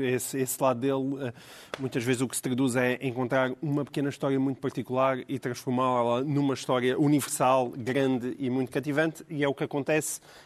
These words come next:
aqui. Aliás, há um exemplo que eles dão neste livro, ah, para todos nós, percebemos qual é que é o problema que está em causa. Se nós estivéssemos num carro a andar a cinquenta quilómetros de hora,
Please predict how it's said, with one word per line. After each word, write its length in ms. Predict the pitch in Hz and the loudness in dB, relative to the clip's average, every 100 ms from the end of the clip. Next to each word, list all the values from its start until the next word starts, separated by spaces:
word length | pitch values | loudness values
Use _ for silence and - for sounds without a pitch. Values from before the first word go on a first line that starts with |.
| - | -8
aqui. 460 | 160 - 196 202 - - _ _ _ _ _ - | -6 0 0 0 -8 -20 _ _ _ _ _ -10
Aliás, 340 | 139 127 135 127 | -2 2 2 4
há 60 | |
um 160 | 135 131 | 4 4
exemplo 380 | 117 135 117 117 | 2 0 -2 -6
que 100 | 135 | -4
eles 140 | 113 | -2
dão 120 | 123 | -2
neste 280 | 127 127 - | 0 -2 -2
livro, 360 | 139 143 139 139 - - - - | -2 -2 -4 -12 -14 -20 -20 -6
ah, 260 | 127 127 120 - - | 0 2 0 -6 -4
para 200 | 147 123 | 0 0
todos 320 | 139 120 107 | 0 -4 -2
nós, 420 | 120 127 120 - - | 0 2 0 -4 -12
percebemos 520 | - - 135 123 - | -12 -4 -2 -2 -6
qual 220 | - 135 123 | -4 -2 -2
é 40 | |
que 100 | - | -2
é 20 | |
o 60 | 131 | -2
problema 400 | - 117 127 127 | -2 -2 0 0
que 80 | 117 | -2
está 180 | - 123 | -4 -4
em 60 | |
causa. 460 | 117 139 143 127 127 | 0 2 2 2 -4
Se 140 | - | -2
nós 160 | 131 120 | -4 -4
estivéssemos 720 | - - 135 131 123 135 110 | -8 -8 -2 -2 -2 -4 -2
num 140 | 127 | -2
carro 640 | 123 143 131 123 107 107 | 0 4 4 4 0 -2
a 100 | 120 | 0
andar 240 | 123 127 123 | 2 0 0
a 40 | |
cinquenta 420 | 120 120 139 120 | -2 -6 -6 -6
quilómetros 460 | 120 127 120 113 120 | -6 -4 -4 -6 -6
de 60 | 127 | -2
hora, 260 | 123 110 | 0 -2